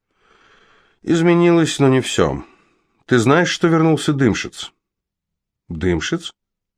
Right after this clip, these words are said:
Боря не помнил никакого Дымшица. Здешний дантист. Его сын уехал в Германию якобы учиться на инженера-путейца. Я ничего не знаю, может быть, действительно учится.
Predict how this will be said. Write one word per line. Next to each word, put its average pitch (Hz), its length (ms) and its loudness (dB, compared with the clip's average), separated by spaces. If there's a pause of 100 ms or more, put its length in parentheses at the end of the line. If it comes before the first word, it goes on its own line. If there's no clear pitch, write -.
Боря 90 260 2
не 90 120 0
помнил 90 340 0
никакого 87 440 -2
Дымшица. 85 580 -6 (540)
Здешний 160 440 0
дантист. 160 560 -2 (680)
Его 117 220 2
сын 175 240 0
уехал 156 360 2
в 127 100 -2
Германию 135 500 2
якобы 127 320 0
учиться 127 440 -2
на 120 140 4
инженера-путейца. 117 1000 -2 (680)
Я 147 160 2
ничего 147 320 2
не 139 140 2
знаю, 156 340 2
может 110 240 0
быть, 98 160 0
действительно 104 600 0
учится. 90 520 -4